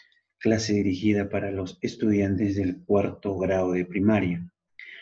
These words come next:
Eh, sesión de aprendizaje número trece, el tema los principales incas y la expansión,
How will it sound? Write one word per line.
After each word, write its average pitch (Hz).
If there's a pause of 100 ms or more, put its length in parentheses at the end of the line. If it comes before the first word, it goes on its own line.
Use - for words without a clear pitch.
(460)
Eh, 95
sesión 107
de 107
aprendizaje 95
número 104
trece, 110 (380)
el 95
tema 98 (220)
los 110 (280)
principales 101 (220)
incas 113
y 120
la 107
expansión, 90